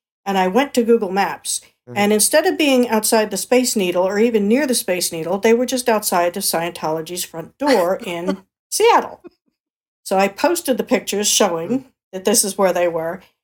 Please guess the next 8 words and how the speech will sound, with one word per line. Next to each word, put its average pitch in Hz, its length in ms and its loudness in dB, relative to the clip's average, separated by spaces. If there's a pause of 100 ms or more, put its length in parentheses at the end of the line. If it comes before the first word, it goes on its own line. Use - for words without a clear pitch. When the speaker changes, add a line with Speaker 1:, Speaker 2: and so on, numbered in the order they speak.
(120)
Speaker 1:
And 208 140 4
then 269 140 4
I 285 100 0
contacted 247 760 0
Public 202 380 -4
Utilities 233 760 2
in 196 240 0
Seattle, 175 640 2